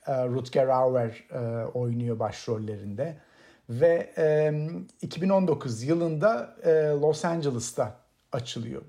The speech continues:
bu film. Tabii bin dokuz yüz seksen beşin o yılların, e, kafa yapısıyla düşünmek lazım.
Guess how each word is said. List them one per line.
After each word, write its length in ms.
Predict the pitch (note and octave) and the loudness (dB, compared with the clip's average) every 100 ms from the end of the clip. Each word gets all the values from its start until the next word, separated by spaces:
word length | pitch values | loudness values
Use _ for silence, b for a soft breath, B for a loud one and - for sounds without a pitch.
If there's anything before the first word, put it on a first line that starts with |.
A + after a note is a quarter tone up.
| - | -16
bu 60 | |
film. 280 | A#2+ C#2 C2+ - _ B B B B B | -14 -14 -16 -20 _ B B B B B
Tabii 200 | D#3 D#3 | -4 -2
bin 120 | D3+ D#3+ | 0 0
dokuz 300 | D#3+ F3+ D#3 | 0 0 0
yüz 100 | D#3 | 2
seksen 540 | E3 D3 - D#3+ D#3+ | 2 2 0 0 2
beşin 520 | D#3 D3 - E3+ E3 | 0 0 -2 -2 -2
o 140 | E3 D#3 | 2 2
yılların, 600 | E3 D3+ D3+ C#3+ C#3 - | 2 4 4 2 -4 -2
e, 420 | C#3 C3+ C3 C3 B2+ - - - - - - - - - - - | 2 4 4 2 -2 -12 -18 -16 -16 -18 -20 -20 -20 -20 -20 -16
kafa 240 | - B2+ C#3 | -8 -2 0
yapısıyla 500 | B2 - D3+ C3 B2 | -2 -6 -6 -4 -4
düşünmek 560 | A#2 C#3+ B2 A#2+ A#2+ | -6 -6 -4 -4 -4
lazım. 420 | A#2+ A#2 A#2 G#3+ | -2 -2 -2 -4